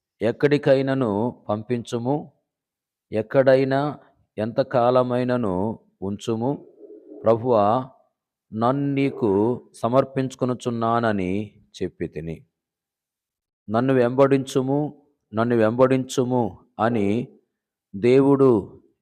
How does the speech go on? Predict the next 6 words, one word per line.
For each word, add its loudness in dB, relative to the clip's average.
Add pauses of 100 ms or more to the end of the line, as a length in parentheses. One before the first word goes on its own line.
(140)
నీతో 2
మాట్లాడుచున్నాడా? 0 (920)
ఆయనతో 2 (400)
ఈ 0
విధముగా 2 (360)
వాదించుచున్నావా? 2